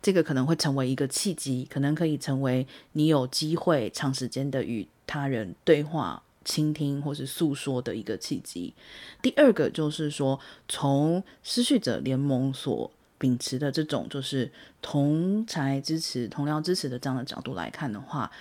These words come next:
其实现在也是一个机会，就是我们自己可以去尝试建立自己的同僚，建立自己的这个支持的小团体。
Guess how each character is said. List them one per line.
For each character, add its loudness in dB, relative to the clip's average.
其 2
实 6
现 4
在 0
也 -2
是 -4
一 -6
个 -4
机 -2
会， 0
就 0
是 0
我 2
们 2
自 4
己 -2
可 2
以 6
去 2
尝 -4
试 -2
建 2
立 -2
自 -6
己 -6
的 -2
同 0
僚， -4
建 -2
立 0
自 -2
己 -8
的 -6
这 -4
个 -6
支 -2
持 -4
的 -4
小 -6
团 -6
体。 -4